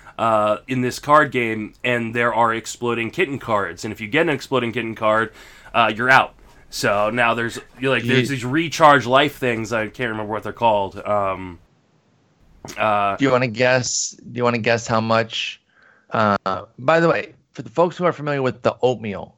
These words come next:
Speaker 2: it's the person who created that created this game.
Speaker 1: I do not know
Speaker 2: So the
Speaker 1: that
Speaker 2: same
Speaker 1: one.
Speaker 2: art. Oh, oh, yo, dude, the Oatmeal is so good. Um, do you wanna guess how much money Exploding Kittens made on its Kickstarter?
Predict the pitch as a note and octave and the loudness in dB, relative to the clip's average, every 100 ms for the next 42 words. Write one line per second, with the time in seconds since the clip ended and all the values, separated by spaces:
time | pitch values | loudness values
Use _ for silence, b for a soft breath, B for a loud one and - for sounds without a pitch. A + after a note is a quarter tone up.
0 | _ - - B2+ - B2 A#2 B2 A2 G2+ | _ -18 -4 -2 -2 -6 -2 0 2 0
1 | F#2 F#2+ F2+ - _ _ - G#2 F#2+ F2+ | 2 2 0 -6 _ _ -12 -4 -4 -4
2 | F2 F2+ - - - _ B2 A#2+ A#2+ A#2 | -8 -10 -10 -10 -10 _ -6 -4 -2 0
3 | A#2 A2 A2+ A#2 A2 G#2 G#2+ A2 G#2+ - | 0 0 2 2 2 0 2 2 2 -2
4 | _ _ _ _ - A#2+ G#2+ - - G#2+ | _ _ _ _ 0 2 2 -2 -6 -4
5 | G#2 F2 E2 - - F2 - - G1+ G1+ | -4 -6 -14 -12 -10 -10 -12 -14 -10 -10
6 | - - - - G2+ G2 B B B - | -12 -14 -8 -6 -8 -10 B B B -2
7 | B2 A#2+ C#3 D#3 B2 A2 C3+ A#2+ - G#2+ | 0 4 4 4 0 0 2 2 -2 -8
8 | A2 A2 - G#2+ G#2+ G2 E2+ - _ _ | -6 -6 -6 -6 -4 -6 -12 -18 _ _
9 | _ - - A2 G#2 F#2+ G#2+ G#2+ F#2+ G2+ | _ -20 -10 -4 -4 -4 -8 -8 -4 -2
10 | F#2+ F#2+ F#2+ F#2+ F2 D#2+ - F#2 - - | -2 -4 -4 -4 -4 -8 -8 -8 -8 -8
11 | - G2 | -8 -10